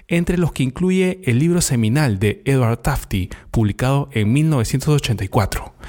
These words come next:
The Visual Display of Quantitative Information, al que califica como purista. Si hay una constante en esta publicación, es refutar esta brecha instalada en las redacciones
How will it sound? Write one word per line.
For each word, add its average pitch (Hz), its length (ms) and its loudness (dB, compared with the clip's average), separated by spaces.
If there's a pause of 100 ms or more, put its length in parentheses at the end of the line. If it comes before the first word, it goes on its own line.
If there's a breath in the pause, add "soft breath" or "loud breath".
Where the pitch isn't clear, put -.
(300 loud breath)
The 101 100 0
Visual 131 340 2
Display 147 480 0
of - 140 -6
Quantitative 143 640 0
Information, 104 880 0 (420 loud breath)
al 110 200 4
que 107 100 -4
califica 101 640 0
como 104 280 0
purista. 101 640 -2 (1080 loud breath)
Si - 200 -4
hay 123 120 2
una 135 200 2
constante 120 760 0
en 113 80 4
esta 127 200 4
publicación, 104 720 0 (260 loud breath)
es 180 140 0
refutar 151 600 0
esta 151 280 -2
brecha 151 280 0
instalada 127 520 2
en 98 80 2
las 98 140 0
redacciones 98 720 0